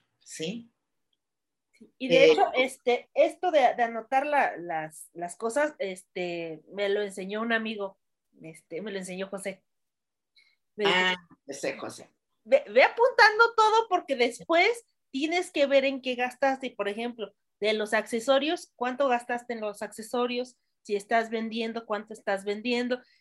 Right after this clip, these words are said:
Speaker 2: Entonces, este, yo la verdad voy a decirle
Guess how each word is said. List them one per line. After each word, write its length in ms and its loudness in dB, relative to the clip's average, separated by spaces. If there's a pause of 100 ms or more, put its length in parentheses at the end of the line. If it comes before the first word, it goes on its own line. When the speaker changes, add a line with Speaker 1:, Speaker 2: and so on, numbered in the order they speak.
(140)
Speaker 2:
Entonces, 540 2
este, 680 2 (440)
yo 220 4
la 100 4
verdad 340 0
voy 200 -4
a 300 0 (960)
decirle 500 -6